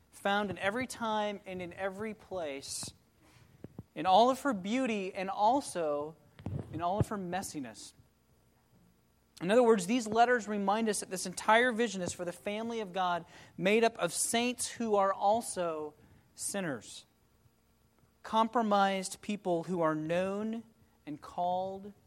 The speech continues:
and loved by an uncompromising God. So, young Christians, young theologians with us this morning, I want you to think about this.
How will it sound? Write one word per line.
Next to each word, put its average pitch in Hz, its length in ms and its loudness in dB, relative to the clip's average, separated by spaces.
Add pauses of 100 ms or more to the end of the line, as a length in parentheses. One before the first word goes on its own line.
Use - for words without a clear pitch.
(480)
and 143 240 -6
loved 185 560 0 (520)
by 139 140 -4
an 139 100 -4
uncompromising 147 1000 -4
God. 127 340 -10 (1900)
So, - 140 -4
young 233 200 4
Christians, 170 580 -4
young 214 280 0
theologians 190 680 -4
with 175 200 -6
us 175 140 -12
this - 280 -2
morning, 147 460 -2 (1040)
I 196 40 -8
want 202 100 -4
you 226 60 -2
to 214 60 -4
think 233 280 -6
about 208 360 0
this. 180 460 -4